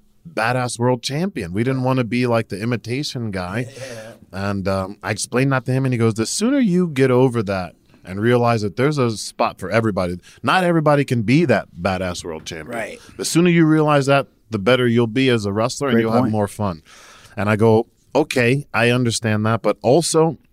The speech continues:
Speaker 1: I don't want to make fun of Savage. This isn't, I don't want anybody to feel like that."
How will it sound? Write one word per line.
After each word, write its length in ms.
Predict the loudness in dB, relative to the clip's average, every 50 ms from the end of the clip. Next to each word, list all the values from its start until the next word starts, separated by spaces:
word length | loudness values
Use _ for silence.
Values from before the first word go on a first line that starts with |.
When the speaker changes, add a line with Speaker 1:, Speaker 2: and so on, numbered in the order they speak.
| -12 -6
Speaker 1:
I 100 | -4 -2
don't 200 | 0 0 0 0
want 240 | 0 0 0 -2 -4 _ _ _ _ _ _ _ _ _ _ _ _ _ _ _
to 120 | -2 0 2
make 180 | 2 2 0
fun 240 | -2 -2 0 0 2
of 100 | 0 -2
Savage. 360 | -2 0 0 0 2 2 0
This 140 | 0 0 -2 -2
isn't, 140 | -4 0 0
I 80 | 2
don't 160 | 2 2 2 2
want 120 | 2 2
anybody 320 | 2 4 4 4 4 2
to 140 | 0 -4 -8
feel 200 | -2 0 2 2
like 240 | 2 2 -2 -2 -2
that." 260 | 0 0 0 -2 -4